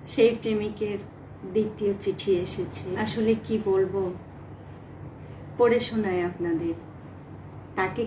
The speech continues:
কি উত্তর দিতে হবে আপনারাই বলবেন, আমি তাহলে সেই উত্তরগুলোই লিখে দিব।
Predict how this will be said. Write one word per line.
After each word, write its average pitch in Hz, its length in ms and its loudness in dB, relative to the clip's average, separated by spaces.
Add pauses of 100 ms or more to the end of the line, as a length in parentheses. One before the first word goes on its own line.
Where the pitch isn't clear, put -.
কি 240 200 -6
উত্তর 214 400 4 (120)
দিতে 208 280 2
হবে 185 440 -2
আপনারাই 196 540 -2
বলবেন, 185 480 2 (800)
আমি 202 240 2
তাহলে 214 420 2
সেই 202 400 4
উত্তরগুলোই 190 840 4
লিখে 190 340 0
দিব। 160 220 2